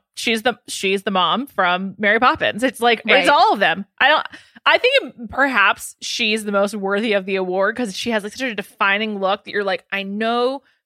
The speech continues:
Speaker 1: who that person is. What is it?" And you're like, "Oh, Mary Poppins."
Speaker 2: That's definitely true. And that's what I did while watching this. I was like, "How do I know who you are?" And then I remembered. But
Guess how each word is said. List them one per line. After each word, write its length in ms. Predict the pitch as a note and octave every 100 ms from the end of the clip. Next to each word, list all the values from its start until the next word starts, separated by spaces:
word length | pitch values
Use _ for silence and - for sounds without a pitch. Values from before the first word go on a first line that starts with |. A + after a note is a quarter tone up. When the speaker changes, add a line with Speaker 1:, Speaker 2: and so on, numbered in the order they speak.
| -
Speaker 1:
who 140 | B3+
that 160 | A#3+ G#3+
person 320 | A#3 A3 A3+
is. 220 | G3 F#3
What 280 | F3+ F#3+ G#3
is 120 | C4+
it?" 80 | D4+
And 80 | C4+
you're 80 | C#4
like, 180 | C#4 C#4
"Oh, 500 | - B4 C5+ A#4 F4+
Mary 300 | F#4 A#4 A#4 G#4+
Poppins." 920 | F4 G#4+ A4+ F4+ D4 G#3+ F#3 G#3 - G4 - _ - G3+ G3+
Speaker 2:
That's 280 | C4 C#4+ -
definitely 320 | A4 G4 G4
true. 240 | C4+ E4+ C4+
And 160 | A#3+
that's 280 | A3+ B3+ -
what 180 | D#4 -
I 180 | A3 A3+
did 380 | F#3 B3 A#3
while 180 | G3 F3+
watching 420 | F#3 G#3+ - G#3 G3
this. 320 | F#3 G#3 -
I 100 | F#3+
was 100 | G#3
like, 140 | F#3+
"How 320 | - - A3+ A3
do 60 |
I 100 | A3
know 180 | G#3 G3+
who 100 | G3+
you 220 | G3+ F#3
are?" 400 | F3+ E3+ D#3+ E3+ F#3+
And 160 | G3+
then 140 | G#3 G3
I 80 | G3
remembered. 560 | F#3+ F#3+ F#3+ F3+ F3+ - - _
But 300 | G#3 C#4 C4